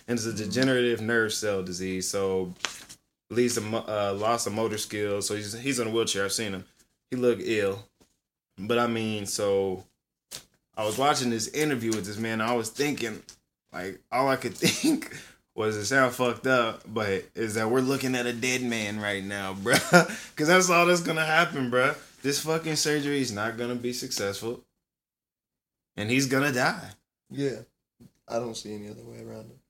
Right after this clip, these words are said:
Speaker 1: And then it's like, okay, let's just say, hypothetically, this head transplant was successful. We have no idea what this man's mental state would be. You know what I'm saying? Like,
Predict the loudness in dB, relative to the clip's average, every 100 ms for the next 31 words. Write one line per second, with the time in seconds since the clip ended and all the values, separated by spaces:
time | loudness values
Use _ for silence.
0 | _ _ -2 2 2 2 2 0 0 -4
1 | -2 0 2 0 0 -2 -2 2 4 2
2 | 0 -10 _ _ _ _ _ -10 0 0
3 | 0 -6 0 2 2 -4 -8 -8 -10 _
4 | _ _ _ _ _ _ _ _ _ _
5 | _ _ _ _ _ _ _ _ _ _
6 | _ -4 -2 0 2 2 0 -4 -4 -4
7 | -6 -6 -4 -4 -8 _ _ _ _ -4
8 | -2 0 -2 -4 -2 2 2 0 -8 -10
9 | -10 _ _ _ _ _ _ _ _ _
10 | _ _ _ _ _ _ _ _ _ _
11 | -20 -16 -8 -2 2 2 2 2 4 2
12 | 4 4 4 2 -2 0 2 2 2 2
13 | 2 2 2 2 2 0 -4 0 0 0
14 | 2 2 0 0 0 2 0 0